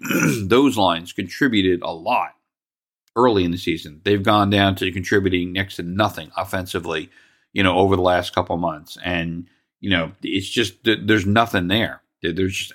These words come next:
absolutely nothing there. They, they waived N-, Nick Bonino 'cause he's suck balls.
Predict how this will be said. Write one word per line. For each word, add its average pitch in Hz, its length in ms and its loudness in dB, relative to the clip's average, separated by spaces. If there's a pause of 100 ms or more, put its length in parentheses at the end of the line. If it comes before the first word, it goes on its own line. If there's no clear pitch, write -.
absolutely 98 560 -2
nothing 90 340 -2
there. 85 260 -2
They, 87 200 -4
they 87 260 -4
waived 107 580 2
N-, 95 260 -10
Nick 98 280 -2
Bonino 101 640 0
'cause - 160 -14
he's 98 280 -4
suck - 440 -4
balls. 95 500 0